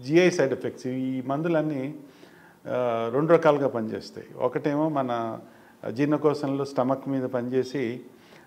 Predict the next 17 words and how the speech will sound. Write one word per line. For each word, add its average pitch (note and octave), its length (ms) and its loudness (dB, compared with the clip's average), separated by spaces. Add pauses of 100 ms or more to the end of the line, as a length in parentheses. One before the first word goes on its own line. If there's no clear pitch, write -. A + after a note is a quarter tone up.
uh, A#2 140 2
slow D#3 340 10
down C#3 320 6
చేస్తుంది A2 320 -2
స్టమక్. A2 360 -4 (120)
అంటే C#3+ 160 -4
మనం C#3 320 -4 (640)
ఇప్పుడు C#3 240 -6
ఇందాక D3+ 280 6
ఎలాగైతే D3 440 4
స-, C3 320 4
సర్జరీ C#3 420 2
చేస్తే C#3+ 360 0
some C3 320 -2 (520)
మనం C3 200 2
తిన్నది C#3+ 320 2
కొంచెం C3+ 380 0